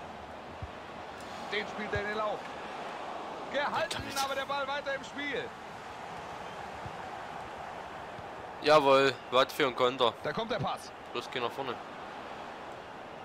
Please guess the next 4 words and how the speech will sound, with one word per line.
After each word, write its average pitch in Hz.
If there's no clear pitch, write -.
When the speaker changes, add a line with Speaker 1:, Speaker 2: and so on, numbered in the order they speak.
Speaker 1:
Da 151
kommt -
der -
Schuss. 233